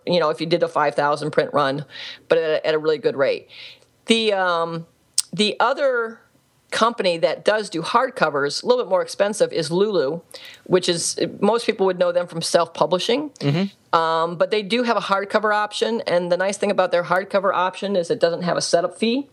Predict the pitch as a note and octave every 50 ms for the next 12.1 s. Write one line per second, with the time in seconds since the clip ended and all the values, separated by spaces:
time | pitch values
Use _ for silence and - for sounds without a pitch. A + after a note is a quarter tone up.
0 | _ - - - - - - - - - - - - E3 F3 E3+ D#3+ E3 E3 D#3
1 | D#3+ D#3+ - - - F#3 F3+ - - E3+ F3 F3+ F3+ - F#3 F3+ F3+ E3+ - F3+
2 | F3 F3 - - F3 F3 E3+ E3+ - - F3 E3 D#3+ E3+ E3+ F3 F3+ F3+ F3 -
3 | F3 E3+ F3 F3+ G#3 - - - - - - - D#3+ D3+ D#3 D3+ D3+ D3+ - -
4 | - - - - - _ - G#3+ G#3 G3+ G3+ G3 G3 F#3+ - - - - - -
5 | - - - F#3 F3 G#3+ G#3 G3+ G3 F#3+ F3 - - - C4+ C4 - - B3 A#3
6 | A3 G#3+ G3+ G3 F3+ - - - - G3+ G3+ F#3+ F#3+ - - - F#3 F3+ E3+ E3
7 | E3 E3 D#3 D3+ D3 B2+ B2 - _ - - - - E3+ E3+ D#3+ D#3 D#3 D#3 E3
8 | - - - A3 G#3 G3+ - - G3 F#3 F3+ - - E3+ D#3+ D#3 D#3+ - - -
9 | F#3+ G3 A#3 C4 C4 - A#3 G3+ F3+ E3+ E3+ D#3+ D#3+ E3 - F3+ F3+ F#3+ G#3 A3
10 | A3 G#3 G3 G3 F#3 F3 E3+ - - - - - - - _ _ _ - - -
11 | - A#3 A3 G3+ F3+ D#3+ - G3+ G#3 G#3 F#3+ E3+ C#3 D#3 D3+ C3 A2+ - - -
12 | -